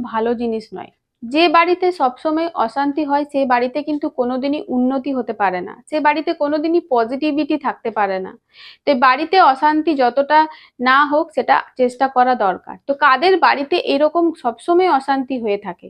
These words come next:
এই যুগে সব বাড়িতেই কম বেশি অশান্তি হয়, কিন্তু কিছু কিছু বাড়িতে সবসময় অশান্তি হয়, মানে সপ্তাহে ছ দিন অশান্তি হয়েই থাকে। তো কেন এই অশান্তিগুলো হয়?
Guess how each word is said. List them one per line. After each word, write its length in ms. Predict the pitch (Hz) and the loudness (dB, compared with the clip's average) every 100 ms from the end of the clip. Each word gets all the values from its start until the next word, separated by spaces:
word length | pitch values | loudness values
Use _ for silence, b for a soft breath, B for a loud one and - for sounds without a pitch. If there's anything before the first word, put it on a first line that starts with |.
| - | -6
এই 180 | - 339 | 2 4
যুগে 300 | 330 370 392 403 403 B B B - | 4 2 4 0 -2 B B B 2
সব 180 | 330 302 | 2 4
বাড়িতেই 400 | 339 339 370 392 | 2 2 2 4
কম 220 | 359 285 285 | 4 4 2
বেশি 240 | 320 320 359 | -2 2 4
অশান্তি 480 | 269 262 302 302 320 | 4 2 -2 0 -2
হয়, 360 | 269 269 233 277 | 2 2 2 -2
কিন্তু 220 | - 339 349 | -6 -2 0
কিছু 280 | - 277 370 | -2 0 4
কিছু 220 | 381 381 | 4 4
বাড়িতে 400 | 277 233 262 285 330 | 2 2 0 -4 -6
সবসময় 640 | - 285 - 339 330 339 | 0 0 0 0 0 2
অশান্তি 400 | 269 277 269 277 | 0 0 -2 -4
হয়, 220 | 262 285 | -2 0
মানে 280 | 320 262 254 254 b b b - | 0 -2 -2 -4 b b b 0
সপ্তাহে 440 | 277 262 302 302 311 | 2 2 4 4 4
ছ 40 | 285 240 | 4 4
দিন 160 | 254 294 | 2 0
অশান্তি 440 | 247 247 262 254 269 | 0 0 -2 0 -2
হয়েই 360 | 226 226 233 226 | 2 0 0 -6
থাকে। 220 | 202 - _ _ - | -14 -16 _ _ -10
তো 80 | 277 | 0
কেন 200 | 254 262 311 | 2 4 4
এই 160 | 359 339 | 4 4
অশান্তিগুলো 600 | 269 285 277 285 285 285 | 2 0 -2 -2 -2 -2
হয়? 200 | 226 175 | -2 -6